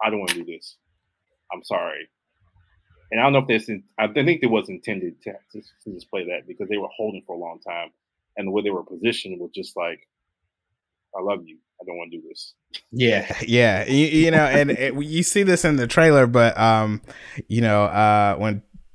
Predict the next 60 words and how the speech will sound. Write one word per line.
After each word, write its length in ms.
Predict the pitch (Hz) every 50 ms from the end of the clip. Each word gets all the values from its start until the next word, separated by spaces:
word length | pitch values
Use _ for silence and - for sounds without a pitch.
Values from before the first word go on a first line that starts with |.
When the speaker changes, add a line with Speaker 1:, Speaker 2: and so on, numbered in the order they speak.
| - -
Speaker 2:
Tessa's 320 | - 156 147 - 123 117
character 380 | - - 131 117 110 107 113 113
says, 640 | - - 120 113 110 107 107 107 107 107 104 104 -
you 240 | - 104 110 113 113
know, 240 | 113 104 101 98
"Well, 140 | 101 104 104 104
then 280 | 107 110 107 107 107 -
you," 380 | 85 107 110 117 120 117 117 - - - - _
he, 540 | - 104 64 60 - - - 131 - - _ _ _ -
well, 220 | 123 123 123 120 113
I 200 | 98 110 117 113
guess 220 | 113 131 131 123
Adonis 340 | 117 107 120 127 120 117 120
was 100 | 113 107
like, 220 | 107 104 104 104
you 400 | 98 90 90 87 - - 120 117
know, 240 | 110 107 101 98 101 101
"He's 220 | - 135 127 117
not 160 | 123 127 117
gonna 160 | 107 107 107
stop." 340 | - - - 120 107 101 -
And 160 | 95 107 107
then 120 | 104 107 101
she's 200 | - - 113 104
like, 180 | 101 101 101
"Well, 140 | 85 101 107
you 120 | 107 107 110
make 240 | 113 120 123 113
him 100 | - 104 95
stop." 380 | - - 98 92 82 - - - - - - - - -
And 140 | - 117 139
that 120 | 156 147
was 140 | 143 139 131
the 100 | 123 113
thing. 300 | - - 135 127 120 110
It's 140 | 104 - -
like, 340 | 110 107 104 98 - - - - - - - -
you, 200 | - 127 135 135 - -
he's 320 | 127 123 - - 180 180
the 120 | 165 147 135
type 180 | - 147 131 120
of 120 | 113 110
dude 180 | 113 120 117 104
that 180 | 104 104 -
you 140 | - 131 135
have 260 | 127 - 131 127 - -
to 100 | 123 113
make 180 | 117 110 107
him 160 | - 127 110 107
stop. 300 | - - 131 127 - -
And 320 | 113 117 117 110 117 117 113
not 240 | 117 127 135 135 139
only 260 | 139 123 117 113 107
that, 280 | 101 117 127 127 104
like, 140 | 104 110 110
you 100 | 113 139
can't 320 | 147 - 160 143 120 104 98
do 160 | 117 127 127
that, 260 | 113 107 101 90 85
like, 280 | 107 101 95 90 -